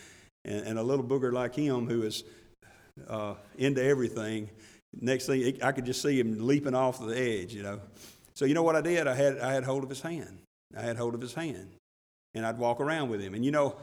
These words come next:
half the time, I had hold of him, and I had him right around the wrist, and his hand was struggling. He's just trying to get away, you know, just trying to pull away. And I would tell him, "Hold my hand. Hold my hand." I wasn't gonna let him go.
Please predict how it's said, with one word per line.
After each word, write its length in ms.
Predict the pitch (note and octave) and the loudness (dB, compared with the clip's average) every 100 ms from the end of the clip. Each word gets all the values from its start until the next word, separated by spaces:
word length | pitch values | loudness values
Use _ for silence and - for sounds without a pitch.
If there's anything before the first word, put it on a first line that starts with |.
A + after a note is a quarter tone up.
| - | -12
half 360 | - D3+ F3 | -4 -2 -2
the 60 | E3+ | -4
time, 500 | D3 D#3 E3+ F#3 D#3+ - - _ _ _ - | -6 -4 -4 -6 -10 -14 -20 _ _ _ -2
I 180 | C#3 F3+ | 2 2
had 240 | F3 D3 | 2 0
hold 260 | D3+ D3+ B2+ | 2 0 0
of 60 | |
him, 460 | C#3+ F3+ C#3+ C#3 A2+ - - - | 0 0 0 -2 -6 -16 -20 -18
and 140 | - A#2+ | -4 -2
I 80 | C#3+ | 2
had 200 | E3 D#3 | 2 2
him 100 | C#3+ | 2
right 160 | D#3 | 0
around 240 | D3+ D3+ C3+ | 0 0 0
the 60 | |
wrist, 280 | C#3+ E3 - | 2 2 2
and 80 | C3 | 0
his 160 | D#3 | 0
hand 260 | E3+ D#3+ C#3+ | 0 0 0
was 120 | A#2+ | -2
struggling. 380 | - D#3+ D3 B2+ | -2 -2 0 0
He's 100 | C3+ | 0
just 160 | C3 - | -2 -2
trying 240 | C3+ C3+ | -2 0
to 40 | |
get 120 | C3 C3+ | 0 0
away, 260 | C3 F#2+ F2 | 0 -2 -6
you 80 | G#2+ | -6
know, 160 | G#2+ | -4
just 160 | A2+ - | -4 -4
trying 220 | C3 C3+ | -2 -2
to 60 | C3 | 0
pull 140 | D3+ | 0
away. 260 | C#3+ B2 F2 - - - - - - - - | 2 0 -2 -8 -18 -20 -20 -20 -18 -16 -6
And 140 | B2+ | 2
I 200 | D3 F3+ | 6 6
would 160 | F3+ D3+ | 6 2
tell 240 | G3 G3 | 0 2
him, 200 | D#3 C3 | 2 2
"Hold 500 | - - E3 E3 E3 | 0 0 4 4 2
my 260 | D3+ C#3+ C#3 | 0 0 -2
hand. 480 | C3 C#3 G#2 E2 F2+ - - _ _ - | -2 -2 -2 -8 -14 -20 -20 _ _ 2
Hold 240 | F3 B3 | 4 6
my 160 | A#3 G3 | 4 4
hand." 280 | F3+ C#3+ A#2+ | 4 2 4
I 80 | |
wasn't 240 | A#3+ D4+ C4 | 4 4 2
gonna 100 | G#3 | 4
let 180 | G3+ F3 | 4 4
him 200 | G#3+ E3+ | 4 4
go. 380 | B2 A2+ C3 | 4 4 0